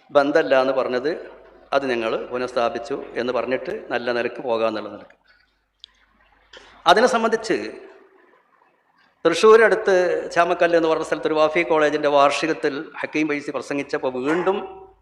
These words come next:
ചില, ഓ, എതിർപ്പുകളും സൂചനകളൊക്കെ വെച്ചുകൊണ്ട് പ്രസംഗിച്ചപ്പോൾ അവിടെ നമ്മുടെ രണ്ട് മൂന്ന് പ്രവർത്തകർ, പ്രധാനികൾ, ബഹുമാനപ്പെട്ട ജമലുൽ തങ്ങൾ കോഴിക്കോട് ഖാദി,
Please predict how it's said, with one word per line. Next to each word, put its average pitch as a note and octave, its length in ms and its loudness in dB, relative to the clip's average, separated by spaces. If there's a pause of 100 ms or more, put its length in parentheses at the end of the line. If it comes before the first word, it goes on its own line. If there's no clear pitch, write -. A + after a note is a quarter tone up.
(220)
ചില, D3+ 140 2 (600)
ഓ, C#3 60 -8 (200)
എതിർപ്പുകളും C3+ 640 0 (140)
സൂചനകളൊക്കെ B2+ 560 0
വെച്ചുകൊണ്ട് B2 360 -4
പ്രസംഗിച്ചപ്പോൾ B2 540 -6
അവിടെ B2 180 -2
നമ്മുടെ B2 280 -4
രണ്ട് A#2+ 180 -2
മൂന്ന് B2 220 -4
പ്രവർത്തകർ, A#2+ 520 -4
പ്രധാനികൾ, A2+ 560 0 (840)
ബഹുമാനപ്പെട്ട B2+ 560 2 (1000)
ജമലുൽ B2 460 -2
തങ്ങൾ A#2 320 -2
കോഴിക്കോട് A#2+ 380 -4
ഖാദി, A2+ 380 -2